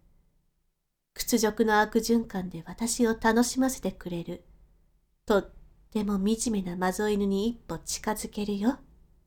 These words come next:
キュッ、キュッ、キュッ。キュッ、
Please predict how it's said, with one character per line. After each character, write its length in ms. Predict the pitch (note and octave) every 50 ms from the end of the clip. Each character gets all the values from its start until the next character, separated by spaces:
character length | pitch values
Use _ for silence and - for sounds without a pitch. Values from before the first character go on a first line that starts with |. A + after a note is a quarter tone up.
| _ _ _ _ _ _ _ _ _ _ _ _ _ _ _ _ _ _
キ 60 | E4+
ュ 40 | F4
ッ、 60 | E4+ - - - - _ _ _ _ _
キ 80 | - F4
ュ 40 | E4+
ッ、 60 | E4+ - - - - - _ _ _ _
キ 120 | _ D#4+ D#4+
ュ 40 |
ッ。 60 | D#4 - - - - - _ _ _ _ _ _ _ _ _ _ _ _ _ _ _ _ _ _ _
キ 100 | - E4
ュ 40 |
ッ、 60 | D#4